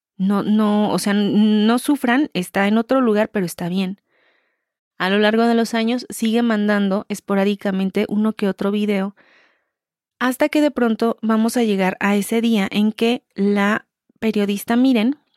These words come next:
llega y empieza a interrogarla acerca del V H S. Iris comete uno que otro error al momento de hablar porque se refiere a, eh, a plural en, en, en sus conversaciones, pero no explica el por qué.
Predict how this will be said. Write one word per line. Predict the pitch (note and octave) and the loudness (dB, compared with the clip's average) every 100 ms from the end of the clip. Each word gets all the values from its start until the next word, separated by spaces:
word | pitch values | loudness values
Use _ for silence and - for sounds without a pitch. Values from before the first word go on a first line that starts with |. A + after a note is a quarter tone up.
| _ _ _ _ _ | _ _ _ _ _
llega | G#3 A3 A3+ B3+ C4 A#3 G#3+ A#3 | 0 2 2 2 2 2 0 0
y | G#3 | 0
empieza | G#3 G3 A3 A#3+ | -2 0 0 0
a | |
interrogarla | A#3 A3 G#3 G3 G3+ G3+ A3 | 0 0 -2 0 -2 0 -2
acerca | - G3 F#3 F#3 G3+ | -2 -4 -4 -2 -2
del | F#3 | -2
V | E3+ E3 | -2 -4
H | - - | -6 -12
S. | - - _ _ _ _ _ _ _ _ _ _ - | -12 -18 _ _ _ _ _ _ _ _ _ _ -2
Iris | C#4+ D#4 E4 - | 2 2 0 0
comete | B3+ A#3+ A#3 C4+ | 2 2 2 2
uno | C4+ C4+ | 2 2
que | B3+ | 0
otro | B3 A#3+ | 0 0
error | A#3 G#3+ G#3+ | 2 2 2
al | A3 | 0
momento | F#3+ F#3 F3+ | 0 0 -2
de | G#3 | -2
hablar | F#3 E3+ E3 | -2 -2 -6
porque | - F3+ - G3+ - | -4 -6 -2 -4 -4
se | - F#3+ F#3+ - | -6 -2 -2 -4
refiere | F#3 F#3 - G3+ G3+ A3 | -8 -6 -2 0 0 0
a, | G3 F#3 F#3+ G#3 | -2 -2 -2 -4
eh, | - F3 E3 D#3+ | -4 -4 -2 -4
a | - F3+ | -4 -4
plural | G#3 A3+ A3 G3 A#3 - _ _ _ _ | 0 2 2 0 -4 -8 _ _ _ _
en, | F3 E3 E3 E3 E3 | -6 -2 -2 -2 -4
en, | F3+ E3+ D#3+ D#3+ D#3+ - - | -4 -2 -2 -4 -6 -10 -6
en | F3+ F3+ | -6 -4
sus | F#3 - | -6 -4
conversaciones, | F#3+ F#3 F3+ G3+ G3 A#3+ A#3 A#3 B3+ _ _ _ - | -2 -2 -4 -6 -2 0 2 0 -2 _ _ _ -4
pero | F#3+ F#3+ | -2 0
no | G3 | 0
explica | G#3 - G#3+ G3+ G3 | -2 -2 -4 0 -2
el | G3 | -2
por | G#3 G#3+ | -4 -4
qué. | - C4 C4 | -2 0 0